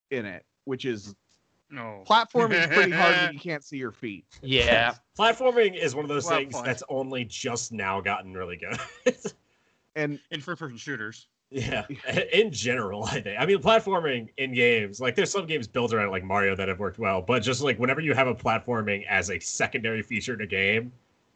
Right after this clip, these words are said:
Speaker 4: that's one of those things, it's just, it's taken years to get that right.
Speaker 1: Yeah. Yeah, and I think, and I think the, the third-person perspective makes platforming a lot easier.
Speaker 4: Yeah.
Speaker 1: 'Cause, yeah,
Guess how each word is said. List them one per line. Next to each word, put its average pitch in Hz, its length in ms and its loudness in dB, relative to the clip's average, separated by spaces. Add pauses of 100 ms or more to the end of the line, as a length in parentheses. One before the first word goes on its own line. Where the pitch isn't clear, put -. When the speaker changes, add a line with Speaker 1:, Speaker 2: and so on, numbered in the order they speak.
(300)
Speaker 4:
that's - 260 4
one 175 100 0
of 165 60 4
those 135 140 4
things, 127 180 0
it's 110 180 -4
just, 113 200 -6
it's 127 160 -2
taken 120 420 -2
years 101 440 -2
to 104 120 -2
get 92 200 -4
that 90 180 -4
right. 85 360 -8
Speaker 1:
Yeah. 117 160 -8 (800)
Yeah, 185 180 -2 (180)
and 220 100 0
I 233 80 4
think, 233 260 -4
and 190 100 0
I 202 60 4
think 202 200 -2
the, 160 240 0
the 156 100 -2
third-person 170 680 4
perspective 127 560 -6
makes 113 180 -8
platforming 117 580 -6
a 107 40 -6
lot 113 260 0
easier. 92 460 -8 (240)
Speaker 4:
Yeah. 104 160 0
Speaker 1:
'Cause, 95 180 -6
yeah, 104 220 -2